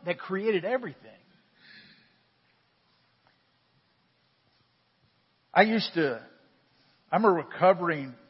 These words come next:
charcoal cooker. I've not gone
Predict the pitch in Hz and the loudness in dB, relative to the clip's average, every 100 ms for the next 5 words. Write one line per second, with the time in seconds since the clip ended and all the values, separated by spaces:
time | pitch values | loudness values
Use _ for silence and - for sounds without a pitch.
0 | - 165 165 - 147 120 107 - _ _ | 0 2 2 0 -4 -4 -6 -16 _ _
1 | _ _ - 127 123 120 - _ _ _ | _ _ -8 -8 -10 -16 -18 _ _ _
2 | _ _ _ _ 233 - - - - - | _ _ _ _ -20 -20 -20 -20 -20 -20
3 | - _ _ _ - - - 147 151 180 | -20 _ _ _ -20 -12 -2 -2 4 6
4 | 185 180 175 170 | 6 4 2 0